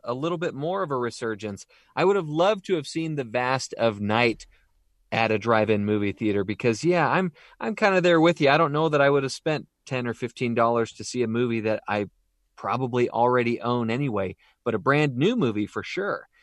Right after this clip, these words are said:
And, yeah, the only other thing that's tough with me is I've got young kids, and staying up until nine o'clock at night for that first movie to start isn't really an option.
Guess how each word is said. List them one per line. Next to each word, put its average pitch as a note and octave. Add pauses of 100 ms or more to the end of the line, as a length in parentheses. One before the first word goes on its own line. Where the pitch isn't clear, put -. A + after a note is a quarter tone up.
(280)
And, C#3 (160)
yeah, B2
the A2+
only F#3
other E3+
thing D#3
that's A#2
tough D3
with B2
me C#3
is B2
I've A#2+
got A2+
young A#2
kids, C3
and G2 (560)
staying C3+
up C#3
until A#2+
nine A#2
o'clock B2
at B2
night A#2+
for A2+
that G#2+
first B2
movie A#2
to G#2
start B2
isn't B2+
really B2+
an A2+
option. A2